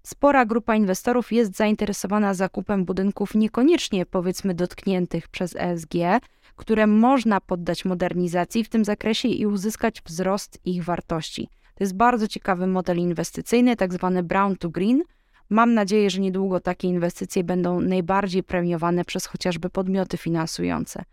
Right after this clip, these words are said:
Budowa nowego budynku, nieważne jak bardzo efektywna, zawsze będzie gorsza dla środowiska niż przebudowa istniejącej tkanki.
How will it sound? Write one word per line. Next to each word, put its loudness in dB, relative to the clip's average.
Budowa 2
nowego 0
budynku, 0
nieważne 2
jak -4
bardzo -2
efektywna, 0
zawsze -2
będzie -2
gorsza -2
dla 2
środowiska -2
niż 0
przebudowa -2
istniejącej -2
tkanki. -10